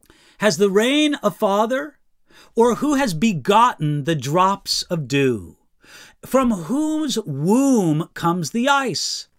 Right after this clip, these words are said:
And the frost of heaven, who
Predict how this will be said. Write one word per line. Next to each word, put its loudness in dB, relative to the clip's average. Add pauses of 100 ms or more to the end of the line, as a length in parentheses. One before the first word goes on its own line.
(300)
And 2
the 4
frost -2
of -2
heaven, -2 (240)
who -2